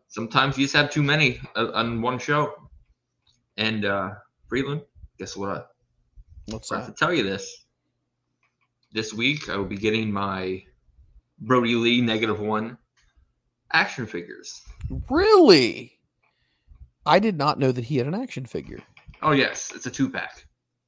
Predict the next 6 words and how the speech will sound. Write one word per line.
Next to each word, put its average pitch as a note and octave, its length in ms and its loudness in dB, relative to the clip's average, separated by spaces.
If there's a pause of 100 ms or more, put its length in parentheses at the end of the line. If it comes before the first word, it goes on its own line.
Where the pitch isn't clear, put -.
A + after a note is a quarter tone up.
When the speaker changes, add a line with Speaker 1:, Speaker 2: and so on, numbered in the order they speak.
(560)
Speaker 2:
Wait, - 160 0
he E3 180 2
and D3 80 2
his B2+ 100 -2
dad? E3 340 4 (960)
Speaker 1:
Yeah. A2 240 -4